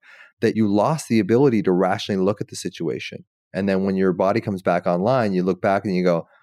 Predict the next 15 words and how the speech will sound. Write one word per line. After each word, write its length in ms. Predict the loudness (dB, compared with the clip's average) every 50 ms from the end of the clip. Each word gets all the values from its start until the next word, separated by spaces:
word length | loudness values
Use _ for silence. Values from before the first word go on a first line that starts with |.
| _ _ _ _ _ _ -10
"That, 280 | -6 -6 -4 -4 -6 -6
why 200 | -8 -8 -6 -4
did 160 | -4 -4 -4
I 60 | -6
freak 280 | -6 -8 -8 -8 -6 -4
out 140 | -4 -4
about 220 | -4 -4 -6 -6 -6
that? 160 | -10 -14 -12
That's 340 | -10 -10 -10 -10 -14 -16 -10
really 240 | -8 -6 -4 -4 -4
not 220 | -4 -6 -6 -6
such 160 | -8 -10 -10 -10
a 60 | -10
big 180 | -10 -8 -6
deal." 260 | -6 -6 -6 -6 -10